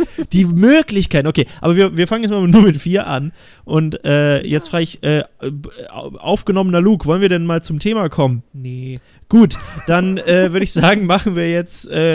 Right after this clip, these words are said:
reden wir doch heute mal darüber. Und zwar geht es heute um die neuen Konsolengenerationen auch.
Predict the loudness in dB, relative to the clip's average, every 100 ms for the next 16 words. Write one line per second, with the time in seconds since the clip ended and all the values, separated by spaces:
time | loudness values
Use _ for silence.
0 | 0 -4 -4 -2 -2 0 -2 0 -2 -2
1 | -4 -6 -6 -6 -6 -10 -8 -6 -4 -6
2 | -6 -4 -2 -2 -6 -8 -8 -4 -6 -6
3 | -6 -6 -4 -4 -2 -2 -4 -8 -6 -6
4 | -4 -6 -6 -4 -2 -2 -2 -4 -6 -6
5 | -6